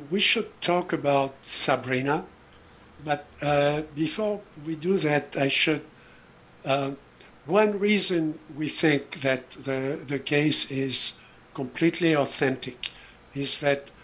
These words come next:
we, the, i-, is because of the patterns with other cases.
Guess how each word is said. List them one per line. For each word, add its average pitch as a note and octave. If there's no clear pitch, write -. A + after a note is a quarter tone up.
we, D3+
the, C3+
i-, F#3+
is D3
because D#3+
of B2
the C3
patterns C3+
with C#3
other C#3
cases. -